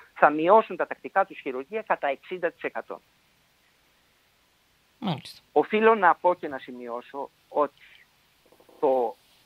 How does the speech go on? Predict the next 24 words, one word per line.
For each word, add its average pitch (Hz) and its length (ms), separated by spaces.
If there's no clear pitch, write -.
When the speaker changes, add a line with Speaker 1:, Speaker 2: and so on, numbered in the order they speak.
Speaker 1:
το 123 180
πάθημα 190 500
του 135 120
πρώτου 165 260
επιδημικού 120 520
κύματος 185 480
δεν 196 260
φαίνεται 185 300
να 156 100
γίνεται 160 340
μάθημα 180 440
στο 135 200
δεύτερο 123 420
επιδημικό 101 520
κύμα. 92 320
Το 147 120
Εθνικό 147 480
Σύστημα 208 420
Υγείας 165 300
πρέπει 196 400
να 131 240
παραμείνει 139 720
ανοιχτό 120 720
και 214 100